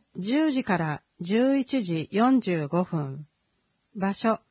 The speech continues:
今宿市民センター。申し込み、人権教育課、電話零八三四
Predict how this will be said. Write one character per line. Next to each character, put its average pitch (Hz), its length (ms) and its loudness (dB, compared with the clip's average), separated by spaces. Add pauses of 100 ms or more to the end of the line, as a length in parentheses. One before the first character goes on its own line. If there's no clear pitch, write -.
(260)
今 262 280 4
宿 175 360 -4
市 - 180 -2
民 233 240 6
セ 208 220 0
ン 185 100 0
タ 143 520 -8 (1200)
ー。 240 200 4
申 - 60 -6
し - 60 -14
込 247 140 2
み、 214 260 2 (480)
人 240 300 0
権 285 280 2
教 240 300 4
育 - 260 -4
課、 185 260 -2 (280)
電 233 380 2
話 214 280 2 (200)
零 254 260 0
八 285 220 -4
三 185 340 2
四 160 340 0